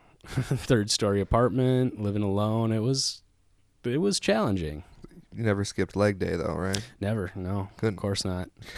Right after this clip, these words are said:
Speaker 2: <laughs>
Speaker 1: My one leg got huge.
Speaker 2: Your
Speaker 1: But
Speaker 2: arms had to probably get,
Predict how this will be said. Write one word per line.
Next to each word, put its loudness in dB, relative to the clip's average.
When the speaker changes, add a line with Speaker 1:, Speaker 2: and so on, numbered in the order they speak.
Speaker 2:
<laughs> -2
Speaker 1:
My -2
one 8
leg 6
got 6
huge. 2
Speaker 2:
Your 6
Speaker 1:
But 8
Speaker 2:
arms 2
had 6
to -6
probably 6
get, 0